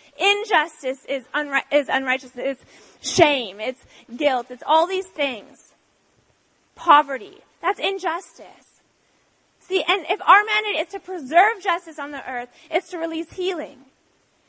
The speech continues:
Healing for the brokenhearted, healing for the sick bodies, healing for the land. That's why it says in Ezekiel twenty-two that,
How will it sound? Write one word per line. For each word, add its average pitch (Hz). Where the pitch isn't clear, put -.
Healing 381
for 359
the 320
brokenhearted, 330
healing 359
for 359
the 311
sick 330
bodies, 320
healing 359
for 359
the 320
land. 320
That's -
why 370
it 359
says 370
in 349
Ezekiel 339
twenty-two 339
that, 294